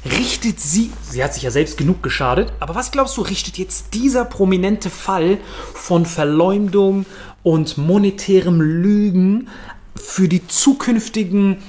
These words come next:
Missbrauchsopfer in der Frauenwelt an? Also wenn jetzt zukünftig irgendwelche anderen Frauen hingehen,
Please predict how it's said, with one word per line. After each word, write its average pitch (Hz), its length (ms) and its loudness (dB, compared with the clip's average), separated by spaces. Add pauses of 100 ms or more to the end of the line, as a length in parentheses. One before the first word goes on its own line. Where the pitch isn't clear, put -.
(260)
Missbrauchsopfer 170 1200 -2 (580)
in 170 120 6
der 165 120 0
Frauenwelt 120 680 -2
an? - 80 -4 (380)
Also 123 160 -2
wenn 139 80 -2
jetzt - 240 0 (160)
zukünftig 240 440 0
irgendwelche 214 340 0
anderen 202 260 2
Frauen 147 300 0
hingehen, 147 440 0